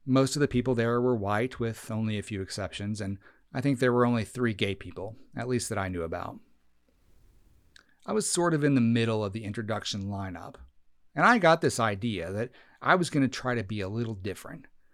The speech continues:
I was gonna express my enthusiasm for being there. If you can't tell, I was pretty freaking excited to be there. Now, this was different from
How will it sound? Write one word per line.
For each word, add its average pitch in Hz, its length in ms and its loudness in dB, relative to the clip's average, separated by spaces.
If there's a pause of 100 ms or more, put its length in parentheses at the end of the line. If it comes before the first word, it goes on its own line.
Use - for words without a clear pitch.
(240)
I 165 60 0
was 170 100 -2
gonna 165 200 4
express 151 500 0
my 117 160 0
enthusiasm 113 880 2
for 113 120 -6
being 160 360 2
there. 87 220 -4
If 95 100 -8
you - 60 -16
can't 143 280 2
tell, 143 400 2
I 156 160 2
was 143 160 2
pretty 156 440 -2
freaking 120 380 -2
excited 135 520 -4
to 120 40 -2
be 220 220 4
there. 107 320 -2 (1300)
Now, 147 80 2
this 196 240 4
was 165 100 2
different 139 460 2
from 104 360 -4